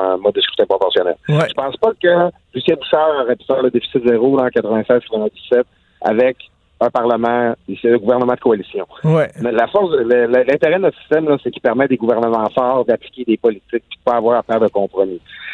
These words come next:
Speaker 1: Euh, puis même à ça, ça se fait à l'interne. Tu sais, Lucien Bouchard, il avait négocié avec sa gang. « OK, on fait un déficit zéro, mais je vais vous donner les, les objets à cinq dollars après, puis l'équité salariale. » Tu sais. Euh, donc, déjà, là, à l'intérieur des partis, c'est ça qu'on a oublié, c'est qu'il y a des tractations, puis il y a différentes tendances.
Speaker 2: Hmm.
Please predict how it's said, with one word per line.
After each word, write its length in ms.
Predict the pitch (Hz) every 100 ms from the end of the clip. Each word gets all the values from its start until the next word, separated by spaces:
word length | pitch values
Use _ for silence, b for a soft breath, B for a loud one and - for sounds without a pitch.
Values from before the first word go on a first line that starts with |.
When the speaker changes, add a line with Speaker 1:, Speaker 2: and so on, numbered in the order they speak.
| B -
Speaker 1:
Euh, 560 | 87 87 90 95 98 98
puis 120 | 117
même 180 | 156 170
à 80 | 156
ça, 160 | 196
ça 120 | 175 135
se 60 |
fait 60 | 147
à 60 | 151
l'interne. 440 | 147 123 131 92
Tu 40 | 135
sais, 120 | 127
Lucien 160 | 143
Bouchard, 240 | 131 - 160 151
il 40 |
avait 120 | 127
négocié 320 | 127 123 131
avec 100 | 143
sa 140 | - 120
gang. « 180 | 131 147 110
OK, 80 | 127 196
on 100 | 170
fait 80 | 170
un 100 | 175
déficit 220 | 156 -
zéro, 180 | 147 160 180
mais 60 |
je 80 | 135
vais 40 | -
vous 100 | 135
donner 120 | 139
les, 180 | 147 131
les 300 | 117 - -
objets 160 | 113 131
à 40 | 120
cinq 160 | 120
dollars 320 | 107 110 113 104
après, 220 | 104 113
puis 120 | -
l'équité 260 | 98 - 110
salariale. » 420 | 101 90 95 - _ -
Tu 60 |
sais. 40 | - B B B -
Euh, 200 | 107 110 -
donc, 220 | 156 190 -
déjà, 240 | 143 185 226
là, 140 | 170
à 60 | 127
l'intérieur 500 | 160 202 165 185 214
des 120 | 131
partis, 340 | 113 - - -
c'est 120 | 117
ça 80 | 196
qu'on 120 | 175
a 60 | 117
oublié, 340 | - 117 175 -
c'est 80 |
qu'il 200 | - 190
y 40 | 175
a 40 |
des 120 | 113 107
tractations, 540 | 107 - 98 - -
puis 80 | -
il 40 |
y 20 | 98
a 20 |
différentes 360 | - 101 104
tendances. 320 | 104 92 101 143
Speaker 2:
Hmm. 220 | 170